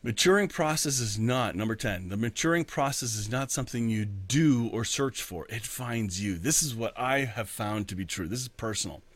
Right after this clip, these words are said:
Um, I think all of the learning and unlearning that has come my way has come to me.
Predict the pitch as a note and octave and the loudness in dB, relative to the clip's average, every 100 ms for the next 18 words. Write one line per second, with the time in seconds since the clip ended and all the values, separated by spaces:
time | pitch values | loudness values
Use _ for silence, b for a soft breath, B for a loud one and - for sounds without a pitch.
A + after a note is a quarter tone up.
0 | B B B B B B G2 F2+ E2+ D#2+ | B B B B B B -4 -2 -2 -6
1 | - - - A#2 C#3 - D3 D3 - B | -10 -16 -4 -2 0 2 2 0 -8 B
2 | B B - A#2+ C#3+ D#3+ D#3 C3+ A#2 - | B B -2 2 4 6 4 0 -6 -10
3 | A2+ A2 A#2 A2+ A2 G#2+ A#2 C3 C3+ B2 | -8 -2 0 2 2 2 2 2 2 0
4 | A2 A#2 A#2 A#2+ A#2+ A#2 A2 G#2+ G2+ - | 0 0 0 0 0 0 -2 -2 -4 -2
5 | A#2 A2 A2 G2+ G2 - C#3+ C#3+ C#3 - | -2 0 0 0 -2 0 0 0 -2 -4
6 | D#3+ D3 C#3+ - D#3 C3+ D3 C#3 F2+ | -2 0 0 2 2 4 4 4 2